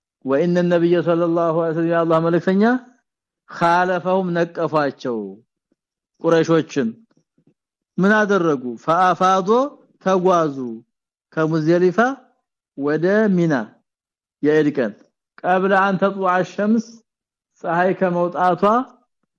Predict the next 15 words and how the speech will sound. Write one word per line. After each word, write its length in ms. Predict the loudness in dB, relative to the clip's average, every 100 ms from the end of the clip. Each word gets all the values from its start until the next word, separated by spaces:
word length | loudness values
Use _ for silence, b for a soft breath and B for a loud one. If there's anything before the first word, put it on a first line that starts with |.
| _ _ _ _ _ -4
በፊት 380 | 0 0 0
ነው 100 | 0
የወጡት። 400 | 0 0 -4 -10 -10 -10 -10 -14 _ _ _ -10
ከሙዝደሊፋ 540 | -6 -4 -2 0 0 2 2
ወደ 220 | 2 2 2 2 2 2
አረፋ፣ 300 | 2 2 0 -2
ወ-፣ 260 | -4 -6
ማን 180 | -6 -6
ነው? 120 | -8 -12 _ _ _ _ _ _ _
ከሙዝደሊፋ 720 | -8 -6 -4 -2 -2 0 0 0 -2 -6 -18 _ _ _ _ _ _ _ _ _ _ _ _ _ _ _ _ _ _ _ _ _ _ _
ወደ 260 | 0 2 2 2
ሚና 280 | 2 2 2 0 -4 -14 _ -12
ሲመለሱ 640 | -6 -2 -2 -4 -6 -6 -8
ማለት 300 | -8 -8
ነው። 120 | -12